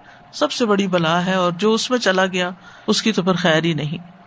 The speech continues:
پھر اس آیت سے یہ بھی پتہ چلتا ہے کہ اللہ تعالیٰ اپنا سارا انتظام جو ہے، سارا کام جو ہے،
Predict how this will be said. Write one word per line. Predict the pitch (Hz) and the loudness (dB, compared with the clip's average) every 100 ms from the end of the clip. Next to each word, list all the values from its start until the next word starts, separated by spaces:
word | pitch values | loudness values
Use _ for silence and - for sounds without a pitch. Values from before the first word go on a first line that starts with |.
| - - | -20 -4
پھر | 277 277 | 0 2
اس | 277 | 4
آیت | 294 302 | 2 2
سے | 294 | 0
یہ | |
بھی | 294 | 0
پتہ | 285 247 262 | 0 0 2
چلتا | 254 220 277 | 2 0 0
ہے | 302 | -2
کہ | 294 - | -4 -2
اللہ | 196 | 0
تعالیٰ | 214 202 214 214 | 2 2 4 2
اپنا | 190 214 | 2 0
سارا | 208 233 247 269 254 | 0 2 2 2 2
انتظام | 190 190 190 170 175 208 220 | 2 0 0 0 2 2 2
جو | 190 180 | -2 0
ہے، | 170 175 | 0 0
سارا | 175 220 247 | 0 2 2
کام | 233 190 214 214 | 2 2 4 2
جو | |
ہے، | 214 | 0